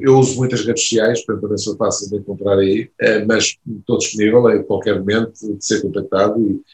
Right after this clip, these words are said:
como tenho sido e como tenho prestado, enfim, aquilo que entendo ser também, um, se quisermos, um contributo cívico, eh, em particular numa altura em que as pessoas têm muitas perguntas, muitas questões, que é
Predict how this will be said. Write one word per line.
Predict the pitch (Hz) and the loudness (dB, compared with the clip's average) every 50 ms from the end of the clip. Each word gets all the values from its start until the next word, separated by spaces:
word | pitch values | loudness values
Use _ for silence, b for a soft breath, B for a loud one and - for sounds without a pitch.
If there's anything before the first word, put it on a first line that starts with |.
| b _ _ | b _ _
como | - 135 127 110 - - - - | 0 0 0 0 -2 -6 -10 -4
tenho | - - - - | 0 2 2 2
sido | - - - - 143 151 147 | 0 0 2 2 4 4 4
e | 131 127 | 2 2
como | - 107 - | 0 -4 -2
tenho | - 113 101 98 98 - _ | -2 -2 -2 -2 -4 -8 _
prestado, | _ - - - 113 104 104 104 | _ -6 -4 -2 0 0 0 0
enfim, | 104 104 - 110 107 | -2 -2 -2 -4 -4
aquilo | 101 - 98 101 | -4 -4 -6 -4
que | - 104 | -4 -4
entendo | 95 - 107 104 101 101 - - | -2 0 0 -2 -2 -4 -10 -8
ser | - - 110 - | -4 -4 -2 -2
também, | - 107 104 107 107 101 | 0 2 2 4 4 2
um, | 101 98 98 98 - - | 0 -2 -6 -8 -10 -14
se | - - | -10 -8
quisermos, | 113 104 110 107 101 101 | -2 0 0 2 0 0
um | 107 107 | -2 -2
contributo | 117 110 107 104 98 107 104 104 | -2 -2 -2 -2 -2 -2 -2 -4
cívico, | - - 113 107 104 107 107 - _ _ - | -2 -2 -2 0 -2 -2 -6 -10 _ _ -4
eh, | 110 107 101 98 98 98 | 0 0 2 2 0 0
em | - 151 127 | -2 -2 -2
particular | 117 113 110 101 - 104 107 123 | -2 -2 -4 -2 0 0 0 2
numa | 135 127 113 | 2 2 2
altura | 107 - 110 117 113 | 0 0 -2 -2 -2
em | 110 | -4
que | - | -4
as | 110 - | -6 -8
pessoas | - - - 110 107 104 - - | -6 -4 -2 0 0 0 0 0
têm | - 110 104 104 104 | -2 0 0 0 0
muitas | 110 117 110 - 104 101 - | -2 -4 -2 -2 -2 -2 -2
perguntas, | - - 95 95 113 123 123 123 113 104 | -6 -6 -4 -2 0 0 0 0 -2 -4
muitas | 101 101 101 - | -6 -8 -8 -8
questões, | - - - - 110 110 117 117 117 - - - | -6 -6 -4 -2 -2 -2 -2 -2 -4 -8 -10 -4
que | - | 0
é | 120 | 0